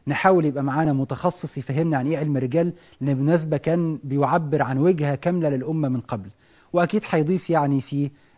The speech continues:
آه، رصيد الشخصية المصرية. خلينا ما نسبقش الأحداث. المهم، الإمام الذهبي ده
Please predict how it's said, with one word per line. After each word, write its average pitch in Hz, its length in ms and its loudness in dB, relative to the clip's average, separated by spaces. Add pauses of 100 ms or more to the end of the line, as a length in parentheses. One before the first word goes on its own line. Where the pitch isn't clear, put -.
آه، 127 160 -6
رصيد 160 320 0
الشخصية 156 540 -2
المصرية. 170 560 0 (280)
خلينا 208 240 2
ما 185 80 2
نسبقش 156 340 -2
الأحداث. 107 440 -12
المهم، 233 360 6 (960)
الإمام 196 240 4
الذهبي 156 340 4
ده 160 80 -2